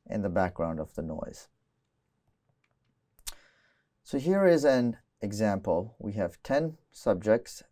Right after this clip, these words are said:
The mean difference between the two groups, the red and the blue,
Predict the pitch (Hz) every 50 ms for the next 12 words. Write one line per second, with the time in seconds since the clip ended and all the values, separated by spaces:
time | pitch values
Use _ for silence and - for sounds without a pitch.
0 | _ _ - 92 98 95 107 131 156 175 170 160 131 127 123 - - 113 104 107
1 | 110 - - - _ _ _ - 107 - - - 117 113 110 107 104 95 87 90
2 | - - 139 131 131 135 127 123 110 104 104 113 - - - - - 87 87 95
3 | 95 95 101 101 - - - 127 127 123 113 107 95 90 90 95 101 117